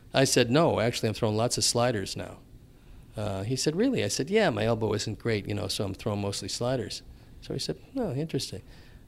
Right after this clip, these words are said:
I said, "How you doing?" He says, "You know, I can't really throw. I took a couple of foul tips off my right shoulder, and I'm just not throwing real well." I said, "Oh, geez, that's, I'm sorry to hear that, you know."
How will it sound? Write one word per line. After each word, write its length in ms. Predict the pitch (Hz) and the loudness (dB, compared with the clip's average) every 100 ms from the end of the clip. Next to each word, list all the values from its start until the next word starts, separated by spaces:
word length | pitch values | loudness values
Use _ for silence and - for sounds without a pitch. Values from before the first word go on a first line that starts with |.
| - | -4
I 40 | |
said, 180 | 127 139 | 2 6
"How 80 | 165 | 8
you 180 | 190 208 | 8 6
doing?" 240 | 147 101 | 4 2
He 60 | 104 | 0
says, 260 | - 113 | -2 0
"You 60 | 196 | 2
know, 100 | 202 | 2
I 80 | 147 | 2
can't 300 | - 185 160 | 0 -2 4
really 240 | 170 147 | 4 4
throw. 400 | 113 - 165 117 | 2 2 4 4
I 100 | 98 110 | 2 2
took 220 | 185 165 | 2 2
a 40 | |
couple 260 | - 175 143 | 2 4 6
of 80 | 117 | 4
foul 300 | - 156 156 | 4 4 4
tips 340 | - 175 - | 6 4 4
off 200 | 131 131 | 2 2
my 140 | 135 120 | 4 4
right 260 | 123 139 131 | 6 4 4
shoulder, 440 | 156 180 139 110 | 2 4 4 4
and 120 | 110 | 2
I'm 80 | 107 | 2
just 220 | 143 139 | 0 0
not 180 | 139 127 | 0 -2
throwing 320 | - 180 175 | 0 0 0
real 200 | 110 95 | -2 -4
well." 220 | 95 101 147 | -8 -10 -8
I 80 | 190 | -6
said, 220 | - 202 | -4 -4
"Oh, 200 | 262 131 | -2 -4
geez, 260 | - 156 104 | -4 -6 -6
that's, 260 | 117 - | -6 -6
I'm 120 | 101 | -6
sorry 280 | - 107 117 | -4 -2 -2
to 60 | 95 | -2
hear 180 | 120 214 | -2 -2
that, 240 | 120 98 | -4 -4
you 60 | |
know." 140 | 101 | -4